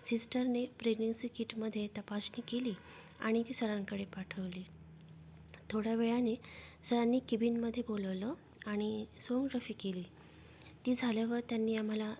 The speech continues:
त्यांच्यासमोर खुर्चीवर बसवलं आणि म्हणाले, "Congratulations to both of you, your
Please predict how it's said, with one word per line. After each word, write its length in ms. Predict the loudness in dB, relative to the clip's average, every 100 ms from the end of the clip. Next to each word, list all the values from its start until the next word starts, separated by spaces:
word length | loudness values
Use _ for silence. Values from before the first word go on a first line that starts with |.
| -8
त्यांच्यासमोर 680 | -4 -4 -4 -4 -4 -2 -4 -8 -16 -8
खुर्चीवर 440 | -8 -2 0 0
बसवलं 540 | 0 -4 -4 -2 -4 -6 -12 -20 -20 -18 -4
आणि 200 | 0 2
म्हणाले, 440 | 2 0 -2 -4 -8 -18 -20 -20 -20 -4
"Congratulations 1040 | 4 4 4 4 4 4 -2 -2 -8 -4 -2
to 80 |
both 300 | 0 0 -2
of 180 | -2 0
you, 60 | 0 -2 -8 -20 -6
your 80 | 0